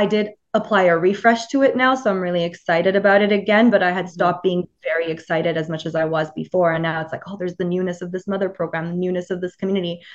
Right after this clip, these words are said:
Speaker 1: I have ideas of courses I'd like to launch and,
Speaker 2: Uh,
Speaker 1: uh, tantra teachings and how to, like, even, like, courses on pleasure and orgasms. Like, there's ideas that I have that light me up more right now
Speaker 2: Mm-hmm.
Speaker 1: than something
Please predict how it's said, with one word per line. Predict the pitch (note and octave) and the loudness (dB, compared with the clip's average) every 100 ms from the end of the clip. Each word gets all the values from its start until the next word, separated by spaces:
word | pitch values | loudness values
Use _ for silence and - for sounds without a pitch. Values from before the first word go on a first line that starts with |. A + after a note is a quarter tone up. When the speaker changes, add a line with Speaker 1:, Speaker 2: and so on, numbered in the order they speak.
| - F#3+ | -8 -2
Speaker 1:
I | |
have | F#3 | 2
ideas | F#3 F#3+ F#3 F3+ F3+ | 2 4 4 4 2
of | F3 - _ G3 - | -2 -6 _ -18 -14
courses | - A3+ A3+ F3+ | 2 4 4 -2
I'd | D#3 E3+ | 0 0
like | E3 E3+ - | 0 -2 -4
to | D#3+ | -4
launch | D#3+ D#3 E3 D#3+ | -4 -4 -6 -6
and, | E3+ E3+ | -4 -2
Speaker 2:
Uh, | - - - - | -4 -4 -10 0
Speaker 1:
uh, | F3+ D#3 _ _ _ | 0 0 _ _ _
tantra | B3 G#3 A3+ G3+ | 4 4 4 2
teachings | G3 F#3+ F#3+ F3 E3+ F3 F3 | 0 -6 -4 -4 -4 -6 -2
and | F3 F3 | -2 -2
how | D#3+ F#3 | -4 0
to, | F#3 | 2
like, | F3+ F3 E3+ - _ _ A3 | 4 2 2 -8 _ _ 0
even, | G#3 G#3+ | 2 2
like, | G3 | 0
courses | - A3 G#3+ G3+ | 2 0 2 0
on | F#3+ | 0
pleasure | - G#3 G3 F3 | 4 4 4 0
and | F3 | 0
orgasms. | - G3+ F3+ F3 E3+ E3+ E3+ | 0 2 2 0 -2 -4 0
Like, | E3+ F3 | 0 2
there's | F3+ - | -2 0
ideas | G3 G3 F#3+ F#3+ | -2 2 2 2
that | F3+ | 0
I | F#3 | -2
have | F#3 F3 E3 | 0 -2 -2
that | E3+ | -2
light | F#3 E3+ F#3+ | 0 0 -2
me | F#3 D#3+ | -6 -6
up | - F3+ | -6 -6
more | D#3 D3+ E3+ G3 | -4 0 0 2
right | G#3+ A3 A3+ | 2 2 2
now | A3+ A3+ C#4+ | 2 4 4
Speaker 2:
Mm-hmm. | F#3+ F#3 F3+ F3 F3 | 4 2 2 0 0
Speaker 1:
than | F#3 F#3+ | 0 0
something | - - | -6 -14